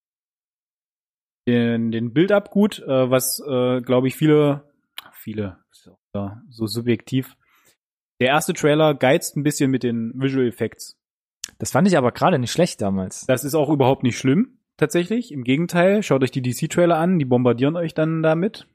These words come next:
Speaker 1: Nicht nur mit der gesamten Handlung, sondern auch mit der gesamten Fülle der V-, V-, Visual Effects, der, die zur Verfügung stehen.
Speaker 2: Das kann sogar ich bestätigen.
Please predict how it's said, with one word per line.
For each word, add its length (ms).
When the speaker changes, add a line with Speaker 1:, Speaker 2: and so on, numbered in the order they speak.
Speaker 1:
Nicht 200
nur 100
mit 100
der 80
gesamten 460
Handlung, 260
sondern 220
auch 140
mit 180
der 100
gesamten 800
Fülle 400
der 480
V-, 240
V-, 260
Visual 180
Effects, 300
der, 440
die 480
zur 120
Verfügung 300
stehen. 280
Speaker 2:
Das 120
kann 140
sogar 160
ich 140
bestätigen. 580